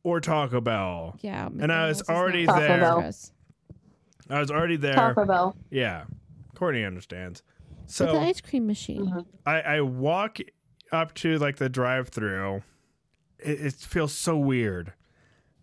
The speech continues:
Speaker 1: And I'm like, "Hello?" They're like, "We'll go inside and tell 'em to say hello." I'm like, "Hello?" I'm like, "I want, like, a, enough to, like, kill me, please. I, I can't believe I'm already doing this. Everyone can see me, and everyone can see how fat I am.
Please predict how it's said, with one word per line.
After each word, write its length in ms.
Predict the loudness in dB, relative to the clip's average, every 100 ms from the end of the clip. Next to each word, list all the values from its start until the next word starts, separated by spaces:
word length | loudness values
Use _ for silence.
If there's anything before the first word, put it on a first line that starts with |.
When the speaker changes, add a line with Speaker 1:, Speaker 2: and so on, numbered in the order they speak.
| -6
Speaker 1:
And 100 | -2 0
I'm 80 |
like, 260 | 0 -2 -4 -6
"Hello?" 680 | -2 0 2 2 2 0 0
They're 260 | 0 0
like, 340 | 0 0 0 0
"We'll 160 | 0
go 220 | 0 0 0
inside 340 | 0 0 2
and 100 | 0
tell 200 | 0 0
'em 100 | 2
to 120 | 0
say 200 | 0 0
hello." 500 | 2 2 2 0 -2 -6 _ _ _ _ _ -2
I'm 140 | 0
like, 180 | 2 0
"Hello?" 440 | 0 2 2 2
I'm 120 | 0
like, 280 | 0 0 -2 -4
"I 160 | -2 0
want, 340 | 0 0 -2 -4
like, 300 | -2 -2 -6 _ -6
a, 160 | -4 -6 -14 _
enough 560 | -2 0 2 0 -2 -4
to, 200 | -2 2
like, 260 | 2 0 -6 _ -20 -20 _
kill 280 | -4 0 2
me, 220 | 2 0
please. 760 | -2 -2 0 0 -2 -8 -10 -12 _ _ _ _ _ -10
I, 120 | -8 -6
I 140 | -6
can't 260 | -2 -2 0
believe 240 | 0 2
I'm 140 | 2 2
already 220 | 2 0
doing 340 | 2 2 0
this. 180 | -2 -2
Everyone 360 | 0 2 2 2
can 140 | 0
see 440 | -2 -2 0 2
me, 240 | 2 0 -2
and 100 | -2
everyone 320 | 0 0 -2
can 160 | -2 -6
see 300 | -2 0 0
how 160 | -2
fat 420 | -2 -2 0 0
I 200 | 0 0
am. 480 | 0 -2 -4 -6 -8